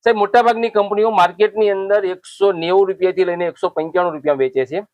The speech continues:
અમારો ભાવ હતો એકસો વીસ રૂપિયા, અમારી એમ આર પી છે.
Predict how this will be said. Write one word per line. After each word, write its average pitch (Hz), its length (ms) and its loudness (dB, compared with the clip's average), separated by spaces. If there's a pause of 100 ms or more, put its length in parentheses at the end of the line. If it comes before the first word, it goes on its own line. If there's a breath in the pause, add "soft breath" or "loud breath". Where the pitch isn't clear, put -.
(340)
અમારો 208 320 2
ભાવ 175 420 2
હતો 190 280 0
એકસો 165 400 -4
વીસ 170 240 -6
રૂપિયા, 165 200 0
અમારી 147 240 -2
એમ 139 140 -2
આર 135 100 -2
પી 127 140 -8
છે. 151 120 -10